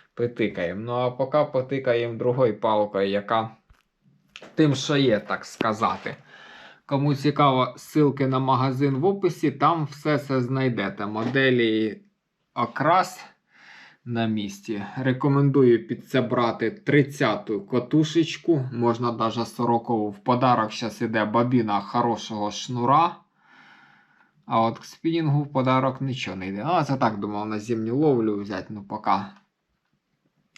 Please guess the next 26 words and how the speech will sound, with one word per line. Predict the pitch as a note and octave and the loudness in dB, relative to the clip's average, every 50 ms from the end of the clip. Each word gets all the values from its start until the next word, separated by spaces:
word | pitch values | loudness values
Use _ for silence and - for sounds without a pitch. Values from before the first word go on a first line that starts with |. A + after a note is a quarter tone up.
| _ _ - | _ _ -4
не | C3 B2+ B2+ C3 | -2 0 2 2
беру. | B2+ B2 B2 A#2 G#2+ A2 G#2+ G2 - - - - - - - - - - - - - - - - - - - - - - - - - - | 2 2 0 0 -2 -4 -8 -10 -12 -16 -20 -20 -20 -20 -18 -18 -18 -16 -16 -20 -20 -20 -20 -18 -18 -18 -18 -18 -16 -16 -16 -8 0 2
Ой, | A#3 A3 G3+ F3 D#3+ D#3 - - - - - - | 4 6 6 4 4 2 2 0 0 -2 -4 0
ось | G3+ G3 F#3+ - | 2 2 2 2
такий | - - G3+ - - G3+ F#3+ F3 | 0 -2 -2 2 4 6 6 6
ось | D#3+ - - | 4 2 0
наборчик. | F3 F3+ E3 D3 C3+ B2 B2 A#2+ - - C3+ - - - - - C#3 | 0 0 2 4 4 2 2 2 0 -4 -6 -4 -4 -6 -4 -4 -2
Ви | C#3 C#3+ - | 0 0 2
думаєте, | D#3 F3 F3 E3 E3+ E3 D#3+ D3 - D#3 C#3+ | 4 4 4 4 4 2 0 0 0 -2 -4
це | - - E3+ D#3+ | -2 -2 -2 -2
все? | D3 - - G#3+ F#3 E3 | -2 -4 0 2 2 2
Відео | C#3 C#3 C#3+ C#3 C#3+ C#3 C#3 C#3 | 4 2 0 2 0 0 0 0
буде | C#3 C#3+ C#3+ C#3 C#3 B2+ | 0 0 0 0 0 0
зніматися | - D3 D3+ D3+ D3 C#3+ C#3 C3+ C#3 B2 - - C3 | 0 0 -2 0 2 2 2 0 -2 -8 -2 -2 -2
два-три | B2 B2 B2+ C3 C#3 C3 C3 - C3+ C3+ C3 | -2 0 2 4 4 4 2 0 0 0 0
дні, | C3+ D3 D#3 D#3+ E3 D#3+ C3+ B2 - - - | 0 -2 -4 -2 -2 -2 -2 -6 -8 -12 -6
а | - B2+ A#2+ | -4 -2 0
може | B2 B2 B2 B2 A2 - C3 B2 | 0 2 0 0 0 2 2 2
й | A#2+ A#2+ | 2 2
довше. | A#2+ A#2+ A#2 A2 G2+ G2 - - - F2+ E2+ E2+ - - _ | 0 0 0 0 0 -2 -6 -8 -8 -8 -10 -12 -16 -20 _
Щука | - - - - B2+ A#2+ A#2+ A2 | -14 -12 -6 -6 -2 0 0 0
перестала | - - A2+ A#2 A2+ - - B2 G#2+ G#2 G#2 G2+ | 0 0 -2 -2 -4 -2 0 2 2 2 2 0
клювати. | - A2+ A2+ G#2+ G2+ F#2+ G#2 | -2 -4 -2 0 0 -2 -2
Сьогодні | - - B2 A#2 A#2 A#2+ A#2+ A#2 | -2 -2 -2 -2 -2 -4 -4 -4
був | A2+ B2+ C3+ C3+ B2+ A#2+ G#2+ | -4 -2 0 0 0 0 0
нитичка. | G#2+ A2 G#2+ G#2+ - A#2+ - - - - - E2 - - | -2 -2 -4 -4 -6 -8 -6 -6 -6 -4 -4 -6 -6 -6